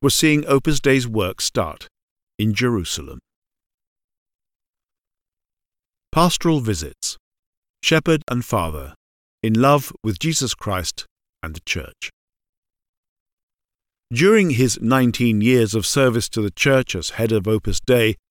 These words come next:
Monsignor del Portillo undertook a large number of pastoral visits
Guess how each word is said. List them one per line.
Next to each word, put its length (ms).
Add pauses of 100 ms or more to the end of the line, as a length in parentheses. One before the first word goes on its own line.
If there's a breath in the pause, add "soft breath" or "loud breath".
(380)
Monsignor 640
del 200
Portillo 640 (280)
undertook 440
a 60
large 420
number 340
of 160
pastoral 480
visits 480